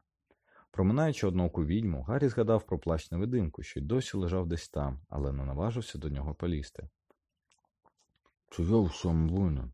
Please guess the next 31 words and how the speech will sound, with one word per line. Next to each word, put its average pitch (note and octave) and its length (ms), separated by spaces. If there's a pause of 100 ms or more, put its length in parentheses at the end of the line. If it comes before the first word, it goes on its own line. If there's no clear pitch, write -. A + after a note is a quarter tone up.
(140)
раптом E2 420
промовив D2+ 360
Рон. B1+ 220 (520)
"Я F#2 140
переконав E2+ 600
тебе C#2+ 220
піти. D#2 440 (320)
Люпин D#2 380
має E2+ 340
рацію, D2 440
ми C#2 100
повелися A2 480
як - 120
останні A#2 420
дурні, D2 540
і G2 60
не G2+ 100
можна A2 340
було C2+ 260
так - 260
робити". D2+ 440 (2000)
І D#2+ 80
він D#2 140
знову C3 320
замовк. D2+ 520
У D#2 140
коридорі, E2 580
де E2 140
походжали G#2 580
тролі F2 300
вартові, C#2+ 540